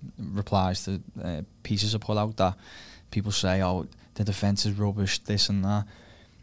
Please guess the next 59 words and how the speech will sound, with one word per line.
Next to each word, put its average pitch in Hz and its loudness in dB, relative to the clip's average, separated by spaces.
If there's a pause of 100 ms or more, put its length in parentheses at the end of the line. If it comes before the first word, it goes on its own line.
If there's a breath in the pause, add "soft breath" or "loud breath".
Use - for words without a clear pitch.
(220 loud breath)
In 175 2
reality, 165 4
if 147 -2
you 147 2
look 156 0
at 190 -6
the 160 4
evidence, 123 6 (360)
you 135 2
could 139 4
argue 147 6
the 175 4
defence 120 4
isn't, 104 2 (420)
isn't 107 0
too 110 6
bad 101 6
at 101 4
all. 104 4 (280 loud breath)
You 123 6
know, 120 10
you 120 8
got 147 4
the, 143 6
the, 127 2 (180)
the - -12
clean 135 6
sheet 113 4
stat - 4
that - 2
we 107 2
just 98 0 (140)
mentioned 101 2
there, 104 6 (560 loud breath)
but 117 4
it - 4
might, 131 6
may 135 6
surprise 107 2
a 110 -2
few 104 2
people 104 2
to 98 4
know 95 2
that 117 2
Everton 107 4
have 113 0
conceded 104 2
the 101 4
fifth - -2
fewest 104 2
number 101 2
of 104 0
shots - -2
in 120 2
the 113 4
league 98 0
this 107 0
season. 117 0